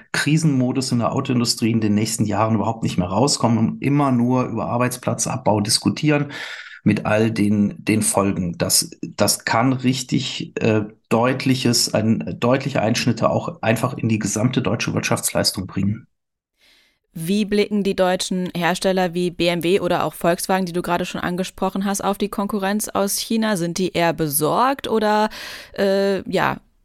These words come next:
Speaker 2: verlassen die sich noch auf ihr, äh, Vertrauen, was sie ja in den letzten Jahrzehnten hier aufgebaut haben und auf ihren aktuellen Marktwert?
Speaker 1: Also ich hatte es erwähnt, Volkswagen ist, glaube ich, besonders nervös und, äh, das ist auch berechtigt, denn das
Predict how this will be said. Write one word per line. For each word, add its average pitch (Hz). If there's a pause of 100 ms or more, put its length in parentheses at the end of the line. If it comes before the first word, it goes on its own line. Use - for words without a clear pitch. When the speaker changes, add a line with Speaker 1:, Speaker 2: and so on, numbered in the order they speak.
(180)
Speaker 2:
verlassen 202
die 208
sich 196
noch 190
auf 185
ihr, 185
äh, 170
Vertrauen, 170
was 160
sie 175
ja 160 (100)
in 165
den 160
letzten 160
Jahrzehnten 160
hier 160
aufgebaut 139
haben 139
und 139
auf 143
ihren 143
aktuellen 143
Marktwert? 135 (500)
Speaker 1:
Also 104
ich 123
hatte 143
es -
erwähnt, 135
Volkswagen 143
ist, -
glaube 123
ich, - (420)
besonders 135
nervös 131
und, 123
äh, 117
das 113
ist -
auch -
berechtigt, 104
denn 107
das 117